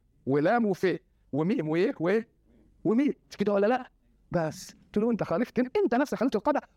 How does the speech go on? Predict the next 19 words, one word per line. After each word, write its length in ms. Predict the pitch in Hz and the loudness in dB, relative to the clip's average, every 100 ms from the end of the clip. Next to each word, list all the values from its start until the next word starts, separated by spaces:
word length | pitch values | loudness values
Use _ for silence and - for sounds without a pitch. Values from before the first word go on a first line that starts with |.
| _ | _
و-، 80 | 165 | -2
و-، 300 | - - 151 | 0 -2 0
وما 100 | 160 | 0
حصلش 360 | 170 311 269 | 0 -2 0
لك 140 | 269 208 | -2 -2
اقتراع 380 | - 220 285 285 _ _ _ | -2 0 0 -2 _ _ _
في 140 | - 208 | -4 0
إن 160 | 202 | 0
تنت-، 320 | 175 160 - - | 0 -2 -4 -6
تكتبها 380 | - 214 160 147 | -4 -2 -2 0
على 160 | 147 | 0
طريقة 320 | 143 143 131 131 | 0 0 0 -2
الإيه؟ 320 | 123 127 123 _ _ _ 135 | 0 -2 -2 _ _ _ -2
الإملاء 480 | 135 139 139 160 | 0 0 0 0
وخلتها. 460 | 151 147 143 135 104 - _ | -2 -2 -2 -2 -6 -12 _
لكن 380 | 151 285 302 277 - | 0 0 0 -2 0
الذي 340 | 208 226 277 277 | -2 0 0 -2
سيقرأك 640 | 262 240 262 302 - - _ - | 0 0 2 0 -4 -16 _ -2
يعلم 500 | 175 190 180 196 | 0 2 0 0